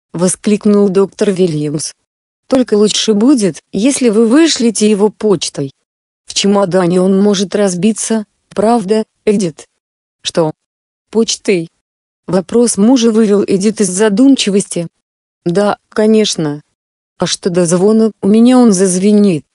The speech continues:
Это уж точно". "Если в его рассказе есть хоть крупица правды", пробормотал Марк Вильямс, "то лучше не надо". Субботним утром,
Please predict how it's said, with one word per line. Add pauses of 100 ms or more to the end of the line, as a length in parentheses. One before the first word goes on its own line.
(440)
Это
уж
точно". (580)
"Если
в
его
рассказе
есть
хоть
крупица
правды", (560)
пробормотал
Марк
Вильямс, (420)
"то
лучше
не
надо". (380)
Субботним
утром,